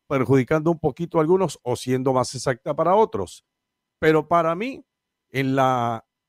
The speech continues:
en el gol de Vinicius, por ejemplo, para mí es un, un, una clara presentación del hombro. No hay mano. Para mí es el hombro el que mete,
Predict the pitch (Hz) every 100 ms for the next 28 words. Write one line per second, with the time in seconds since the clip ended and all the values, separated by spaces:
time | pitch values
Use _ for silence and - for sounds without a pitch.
0 | _ 143 147 147 190 220 202 170 226 202
1 | 170 139 127 196 214 208 185 - 123 123
2 | 160 233 202 147 - - - - - 120
3 | 117 - 135 135 - 147 139 - 143 147
4 | 147 156 147 127 _ _ - 120 123 107
5 | 104 - 131 147 147 117 117 143 104 87
6 | 82 98 127 147 131 165 190 117 107 131
7 | 151 117 80 _ _ _ 107 101 120 165
8 | 151 160 123 160 196 131 117 104 98 107
9 | 120 131 160